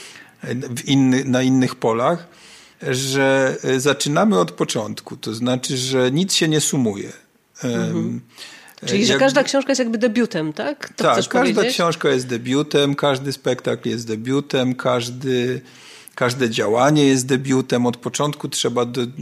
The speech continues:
Speaker 1: namawiać, prawda? Od początku trzeba przekonywać. Em, to trochę jakoś wynika chyba w ogóle ze społeczeństwa, że, em, tacy byli ludzie też zaskoczeni, że ta wojna w Ukrainie jest. No, mi się wydawało, że,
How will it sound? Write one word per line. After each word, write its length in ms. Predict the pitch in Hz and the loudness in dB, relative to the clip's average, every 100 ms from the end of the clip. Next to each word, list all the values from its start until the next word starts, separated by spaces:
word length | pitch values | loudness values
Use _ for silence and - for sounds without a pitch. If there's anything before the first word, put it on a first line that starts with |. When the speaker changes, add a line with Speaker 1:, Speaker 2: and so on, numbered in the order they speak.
| 131 123 - - | -10 -10 -12 -2
Speaker 1:
namawiać, 800 | 123 127 135 135 123 113 113 - | 2 6 6 4 4 0 0 -4
prawda? 400 | - 117 127 123 | -4 -4 0 0
Od 140 | 123 | 0
początku 500 | - 113 135 135 147 | -4 -2 -2 -2 -6
trzeba 300 | - 135 117 | -4 -4 -4
przekonywać. 840 | 120 - - 110 113 113 156 180 - - - - - - | -4 -8 -6 -4 -4 2 2 0 -6 -16 -16 -18 -20 -10
Em, 520 | - 127 127 123 123 123 - - _ | -2 2 2 2 0 -4 -16 -20 _
to 100 | 180 | 0
trochę 300 | 190 185 196 | 2 2 4
jakoś 400 | 175 165 160 - | 2 2 -2 -2
wynika 380 | 147 147 185 170 | -2 -2 0 -2
chyba 240 | 156 156 | 0 -2
w 80 | 143 | -2
ogóle 240 | 160 160 | 0 2
ze 100 | 143 | 2
społeczeństwa, 960 | 147 - 135 131 - 139 139 - - 127 | -2 0 0 2 0 0 0 -4 -2 0
że, 480 | 123 131 123 120 120 143 123 120 117 | 0 0 2 2 0 -4 -4 -2 -4
em, 140 | 117 - _ | -6 -12 _
tacy 220 | - 127 139 | -6 -4 -2
byli 360 | 139 147 147 - - - - - | 0 0 -2 -8 -20 -20 -20 -4
ludzie 280 | 139 147 147 | -2 0 0
też 140 | 139 | 0
zaskoczeni, 680 | 131 135 - 127 151 151 120 | 2 0 0 0 2 4 2
że 160 | 110 104 | 0 -4
ta 140 | 127 | -4
wojna 360 | 131 127 117 104 | 2 2 2 0
w 80 | 107 | -4
Ukrainie 460 | - 104 101 98 | -4 -2 -2 -4
jest. 440 | 98 101 - - - - _ - | -6 -6 -10 -12 -20 -20 _ -6
No, 60 | |
mi 60 | 107 | -4
się 140 | - | -4
wydawało, 580 | 131 131 123 127 131 131 | -4 0 0 4 4 4
że, 380 | 123 123 120 | 2 2 2